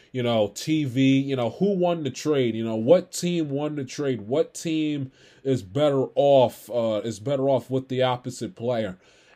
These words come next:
And, you know, now that I've allowed it, what, like, ten, twelve days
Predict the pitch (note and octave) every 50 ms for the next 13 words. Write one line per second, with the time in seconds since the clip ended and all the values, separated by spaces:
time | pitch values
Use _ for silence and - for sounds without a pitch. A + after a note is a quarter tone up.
0 | - - C#3 C#3+ C#3+ C#3+ C#3+ D3 D3+ D3 C#3 C3 B2+ - - - C3 C3+ C#3 D#3+
1 | F3+ F#3 F3+ E3+ E3 D#3 C3+ C#3 C#3 C3 B2+ C3+ C#3+ D3 D3+ C#3+ C#3 C3+ A2+ A#2+
2 | B2 A2+ G#2+ - G2+ G#2 G2+ F#2 - _ _ - - D#3 D3 D3+ D3 - - D3+
3 | D3 D3 C#3 B2+ A#2 A2+ B2+ C3 C#3 D3 D3+ D3+ D3 - -